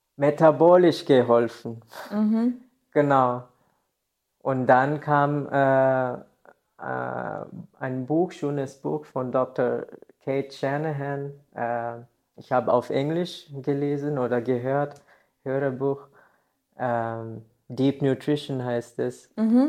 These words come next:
Speaker 2: also auf Deutsch, ähm, heißt es von der, ähm, Doktor Catherine Shanahan, Zellnahrung. Ich habe das auf meiner Webseite gepostet. Mhm.
Speaker 1: Ja, und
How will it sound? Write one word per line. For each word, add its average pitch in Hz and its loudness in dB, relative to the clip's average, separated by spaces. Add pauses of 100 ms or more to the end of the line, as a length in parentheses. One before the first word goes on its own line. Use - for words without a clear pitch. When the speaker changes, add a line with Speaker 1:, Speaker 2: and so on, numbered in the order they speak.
Speaker 2:
also 202 -2
auf - 0
Deutsch, - 6 (600)
ähm, 202 6
heißt 202 2
es 202 -2
von 185 -2
der, 175 0
ähm, - -2
Doktor 196 4
Catherine 226 2
Shanahan, 220 2 (360)
Zellnahrung. 175 4
Ich - -16
habe 185 -8
das 190 -8
auf 175 4
meiner 175 -2
Webseite 175 2
gepostet. 160 -4
Mhm. 226 -2
Speaker 1:
Ja, 131 2
und 131 -2